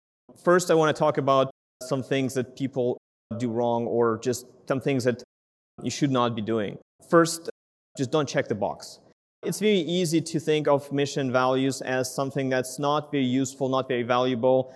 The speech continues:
and just come up with something bland and move on. Don't do that. That's a missed opportunity.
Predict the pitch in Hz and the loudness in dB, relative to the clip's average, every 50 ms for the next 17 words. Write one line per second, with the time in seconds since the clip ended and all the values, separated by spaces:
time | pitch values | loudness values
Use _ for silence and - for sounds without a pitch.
0 | - - - 127 127 127 131 127 117 135 127 131 123 - - - _ _ - - | -20 -12 -6 -2 -2 0 0 0 0 2 2 2 0 -2 -8 -14 _ _ -10 -6
1 | 131 131 139 131 131 123 - 127 117 123 120 113 110 110 127 127 127 127 127 123 | -2 0 0 0 -2 -2 -4 -4 -4 -4 -4 -4 -2 -2 0 0 0 0 -2 -4
2 | - - 120 117 113 113 113 110 104 104 98 95 78 71 82 - - _ _ _ | -4 -4 -4 -4 -2 -2 -2 -2 -2 -2 -2 -2 -4 -6 -8 -12 -18 _ _ _
3 | - 175 196 196 175 185 151 131 117 113 107 147 151 - 156 139 131 - - 107 | 2 2 4 4 6 4 4 4 4 2 2 0 -2 0 -2 -2 -2 -2 -2 -4
4 | - - 101 - - - 76 - - | -4 -4 -8 -10 -10 -10 -10 -12 -14